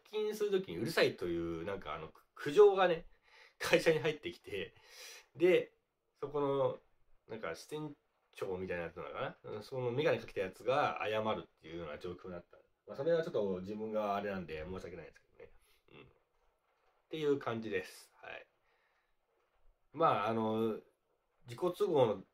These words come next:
なんか退-、退職みたいな感じになってるけど、実際クビなんだよね。そ-、そこを言うと。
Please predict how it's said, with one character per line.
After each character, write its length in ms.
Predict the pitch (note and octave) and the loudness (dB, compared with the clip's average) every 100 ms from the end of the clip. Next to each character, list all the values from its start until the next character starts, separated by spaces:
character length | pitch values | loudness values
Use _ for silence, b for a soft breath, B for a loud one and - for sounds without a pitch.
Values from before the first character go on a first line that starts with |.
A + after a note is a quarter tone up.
| G#2+ | -10
な 80 | G#2+ | -8
ん 40 | |
か 80 | F2+ | -6
退-、 320 | B2+ F#2 - | -6 -8 -6
退 180 | B2+ B2 | -2 -2
職 220 | C#3 B2+ | -2 -4
み 80 | B2+ | 0
た 80 | A#2 | 0
い 40 | |
な 80 | F#2+ | -2
感 120 | G2 | -6
じ 80 | F2+ | -8
に 40 | |
な 60 | G2 | -10
っ 80 | - | -8
て 100 | D#2 | -12
る 60 | |
け 80 | - | -12
ど、 120 | D#2+ D#2+ | -12 -12
実 80 | F#2+ | -6
際 200 | - D#3+ | -2 -2
ク 160 | - B2+ | -2 -4
ビ 100 | C#3+ | -2
な 100 | D#3+ | -4
ん 80 | |
だ 80 | A2+ | -6
よ 80 | - | -6
ね。 180 | F#2 F#2+ | -6 -6
そ-、 120 | F2 E2+ _ _ _ _ _ _ | -8 -16 _ _ _ _ _ _
そ 60 | G#2+ F#2+ | -20 -12
こ 100 | G#2 | -8
を 20 | F#2+ | -6
言 140 | F2+ | -6
う 40 | |
と。 220 | E2 F2 | -8 -14